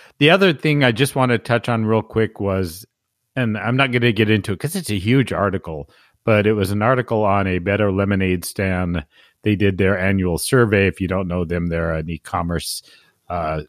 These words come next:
they talk a lot about e-commerce. I mean, not just WooCom-, I mean, they talk a lot about a lot of stuff. And I'm gonna have the link in there 'cause there's a lot of stats in there that, from their survey. And the thing that I had to look at, I had to see, uh,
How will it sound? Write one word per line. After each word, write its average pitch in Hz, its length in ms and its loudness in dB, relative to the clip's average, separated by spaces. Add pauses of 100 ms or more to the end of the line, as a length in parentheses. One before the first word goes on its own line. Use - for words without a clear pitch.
(360)
they 202 140 -2
talk - 320 -2
a 80 160 2 (240)
lot 95 160 2
about 78 240 -2
e-commerce. 80 680 -4
I 85 100 -6
mean, 78 260 -2
not 98 160 0
just - 240 -2
WooCom-, 90 500 -2
I 90 80 -4
mean, 82 200 -2
they 87 100 -2
talk 92 220 -4
a 85 60 -4
lot 82 200 2
about 73 340 -6
a - 20 -8
lot 82 200 2
of 73 80 -6
stuff. - 360 -8 (480)
And 110 480 4 (240)
I'm 113 120 -2
gonna 175 160 4
have 147 160 0
the 123 80 4
link 127 240 2
in 107 80 2
there 101 120 2
'cause 123 180 0
there's 117 160 0
a 113 60 -2
lot 127 300 0
of 98 160 -4 (1600)
stats - 520 -4
in 90 100 -8
there 76 220 -8
that, 76 160 -12 (380)
from 101 180 0
their 107 160 6
survey. 78 560 -6 (260)
And 110 160 2
the 110 80 4
thing 175 220 2
that 117 160 4
I 113 100 4
had 104 300 0
to 90 80 -2
look 85 280 -2
at, 85 200 -4
I 82 60 -2
had 107 180 -4
to 82 60 -6
see, 92 360 -4
uh, 80 320 -8